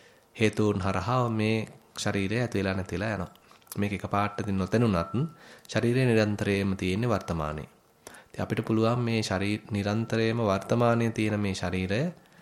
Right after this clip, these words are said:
අපේ හිතත් වර්තමානයට ගැනීම සඳහා යොදා ගන්න. ඒක තමයි අපි මුලින්ම කරන අභ්‍යාසය. ඉතින් ඒක අපි සක්මන්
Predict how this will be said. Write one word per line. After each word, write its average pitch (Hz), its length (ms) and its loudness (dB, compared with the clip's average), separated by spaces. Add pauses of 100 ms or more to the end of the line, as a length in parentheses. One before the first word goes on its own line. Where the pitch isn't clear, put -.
(560)
අපේ - 260 2
හිතත් 104 200 0 (140)
වර්තමානයට 113 640 4
ගැනීම 104 280 -2
සඳහා 98 320 -2
යොදා 101 280 0
ගන්න. 80 180 -6 (220)
ඒක 110 180 -6
තමයි 104 240 -2
අපි 107 240 -2 (280)
මුලින්ම 98 420 -2 (240)
කරන 98 300 -4
අභ්‍යාසය. 90 580 -2 (920)
ඉතින් 101 320 -4
ඒක 92 220 0
අපි 90 200 -2
සක්මන් 104 400 -2